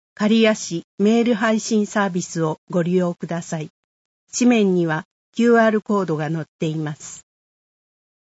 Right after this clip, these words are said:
愛知電子申請届出システムは、一部のスマートフォンなどで利用できない場合があります。カンガルーマークのある記事は、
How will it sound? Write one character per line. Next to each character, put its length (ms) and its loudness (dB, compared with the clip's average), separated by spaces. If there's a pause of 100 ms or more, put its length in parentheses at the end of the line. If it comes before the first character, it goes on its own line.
愛 280 0
知 240 -8
電 240 2
子 180 -4
申 260 2
請 320 -2
届 440 -4
出 160 -2
シ 160 -6
ス 160 -12
テ 120 -6
ム 160 -4
は、 180 -8 (340)
一 240 0
部 120 2
の 160 4
ス 180 -4
マ 160 2
ー 40 -4
ト 120 -2
フ 120 -4
ォ 60 0
ン 80 0
な 120 -4
ど 140 -8
で 200 -10 (120)
利 180 0
用 200 6
で 160 2
き 120 -2
な 140 2
い 140 0
場 180 -2
合 120 -4
が 220 -4
あ 60 -6
り 140 -6
ま 160 -8
す。 260 -18 (1040)
カ 180 -2
ン 120 2
ガ 120 0
ル 200 0
ー 20 0
マ 200 2
ー 40 -2
ク 140 -4
の 260 -2
あ 80 -2
る 140 -2
記 180 -4
事 160 -2
は、 180 -4